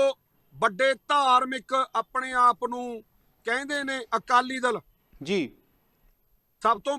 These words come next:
Speaker 1: ਵੱਡਾ ਲੰਮਾ ਰਾਜ ਉਹਨਾਂ ਨੇ ਕੀਤਾ ਹੈ। ਇਹ ਕਾਨੂੰਨ ਉਹ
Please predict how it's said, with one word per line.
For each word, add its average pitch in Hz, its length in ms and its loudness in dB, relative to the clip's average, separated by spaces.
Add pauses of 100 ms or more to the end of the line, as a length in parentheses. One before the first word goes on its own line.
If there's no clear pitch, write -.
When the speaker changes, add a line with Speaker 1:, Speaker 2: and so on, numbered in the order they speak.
Speaker 1:
ਵੱਡਾ 226 380 0 (500)
ਲੰਮਾ 247 460 0
ਰਾਜ 254 280 6
ਉਹਨਾਂ 254 220 -2
ਨੇ 262 120 -6
ਕੀਤਾ 208 320 -8
ਹੈ। 160 80 -10 (1900)
ਇਹ 262 360 4
ਕਾਨੂੰਨ 277 460 -6
ਉਹ 269 680 2